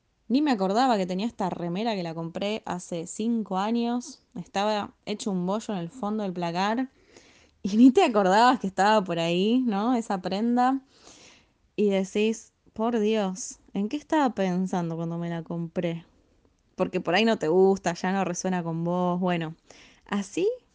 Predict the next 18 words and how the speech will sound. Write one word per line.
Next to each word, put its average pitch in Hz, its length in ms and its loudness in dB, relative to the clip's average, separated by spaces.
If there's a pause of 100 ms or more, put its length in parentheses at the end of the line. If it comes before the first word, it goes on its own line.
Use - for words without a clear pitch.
(920)
también, 247 560 4 (260)
con 214 200 0
ese 262 220 0
mismo 254 220 4
ejemplo, 233 760 0 (880)
Pensemos 233 460 2
que 214 120 -2
tenemos 214 400 0
un 226 100 0
montón 214 360 -2
de 233 120 0
cosas, 214 640 -4 (460)
pensamientos, 190 880 0
maneras 196 360 -2
de 185 100 -2
ver 185 140 -2
la 185 220 -4
vida, 196 760 0